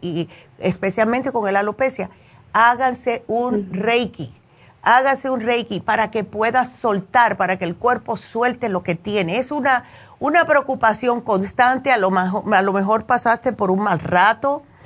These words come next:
Speaker 1: o, o, u-, una,
Speaker 2: Ujú.
Speaker 1: algo que, que te chocó tu sistema.
Speaker 2: Sí.
Speaker 1: Et-, entonces,
Speaker 2: Ajá.
Speaker 1: ya lo pasaste, ya suelta, tienes que soltar, olvídate.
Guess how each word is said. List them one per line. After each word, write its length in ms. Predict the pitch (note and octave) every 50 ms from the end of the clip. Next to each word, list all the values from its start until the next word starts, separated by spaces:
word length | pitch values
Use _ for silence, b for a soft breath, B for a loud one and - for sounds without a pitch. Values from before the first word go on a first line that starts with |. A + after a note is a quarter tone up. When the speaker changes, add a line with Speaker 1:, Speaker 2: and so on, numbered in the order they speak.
| B B B B B B
Speaker 1:
o, 80 | - -
o, 280 | G3 D3+ D3+ G3 G3 F3 - -
u-, 180 | G3+ G#3 - -
una, 480 | A3 A3+ A#3+ A3 A#3+ A#3+ A3+ G3 F3+ F3
Speaker 2:
Ujú. 40 | D#3+ F#3
Speaker 1:
algo 560 | F#3+ A3 B3+ D4 C4+ G3+ E3 E3 B2 - - _ _ _ _ _
que, 300 | - A3+ G#3+ G#3+ G#3 G#3+
que 160 | - A3+ G#3+
te 520 | G#3 G#3+ - - A3 G#3+ G#3 G3+ G3 F#3 - - -
chocó 720 | - - B3+ A3 - - - - B3 B3 A#3+ F#3 - - - _ _ _
tu 120 | - A#3+ G#3+
sistema. 680 | - - F#3 D#3 - - - G3+ F3 D3+ C3 B2 B2+ - b b b b b b b b b b b
Speaker 2:
Sí. 120 | - G3+ A3+
Speaker 1:
Et-, 180 | A3+ F#3 F3+ - _ -
entonces, 600 | D#3+ D#3 A#3 A3 A3 C4+ C#4 C#4+ D4+ E4 - -
Speaker 2:
Ajá. 80 | - G#3 F3+ F#3 E3+
Speaker 1:
ya 200 | E3+ C4 C4 C#4+
lo 180 | D#4+ E4+ E4 E4
pasaste, 560 | C#4+ C4 B3 - C4+ A3+ A#3+ A#3 - B3+ A#3+
ya 180 | F#3 A3 A3 A3
suelta, 640 | A3 - - G#3 A#3 A#3 A3 F#3+ - - C3+ C3+ -
tienes 460 | - G#3 A3 B3 C4+ C#4+ C4+ C#4 -
que 180 | - C4 A#3+
soltar, 680 | - - - - G#3 F3+ F3 D#3+ - - A#3+ G#3+ F#3+ E3+
olvídate. 480 | E3 G3+ G3 C4+ C4+ B3 A3 A3 G#3+